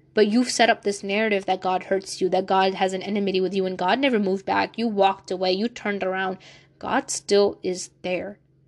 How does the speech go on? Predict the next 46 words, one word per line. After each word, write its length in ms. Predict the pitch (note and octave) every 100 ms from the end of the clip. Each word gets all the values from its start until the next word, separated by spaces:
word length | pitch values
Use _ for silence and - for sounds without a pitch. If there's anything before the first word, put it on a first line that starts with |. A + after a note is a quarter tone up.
| _ _ _ _ _ -
But 180 | G#3+ -
that's 320 | G3+ G#3 -
a 60 | G#3+
decision. 680 | - G3+ - C4+ F3+ F#3+
You 80 | G3
have 220 | G3+ F#3+
a 20 |
choice 380 | G#3+ - G3 F#3+
if 160 | F3 -
you 60 |
want 120 | F3+ F3
to 60 |
turn 240 | F3 F3+ F3+
back. 220 | F#3 F#3 _ _ _ - - - -
And 140 | - G3+
when 100 | G#3
I 120 | A3
have 140 | B3
people 240 | B3 A3 G#3+
in 80 | G#3+
my 120 | G3
life 180 | G3 G3
that 140 | F3+
I 80 | G3
love 280 | F#3 F#3+ G3
and 120 | F#3+
that 100 | F#3
I'm 100 | F#3+
close 300 | - G#3 G#3
to 140 | G3
or 40 | F#3
whatnot, 480 | G3 G#3+ G3+ G3 - - -
or 120 | G3+
I 80 | G#3
see 340 | G#3+ C#4 C#4
that 240 | A#3+ G3+ G#3
they 100 | G#3
have 140 | G#3+
turned 260 | - G#3+ G#3+
back 200 | G3+ -
completely 580 | G3 - B3+ - A#3
or 160 | G#3 G#3+
they're 160 | G3+ F#3+
just 380 | F3+ - - -
halfway 480 | - A3+ A#3 A#3
turning, 480 | A3 - G#3 G3+ G3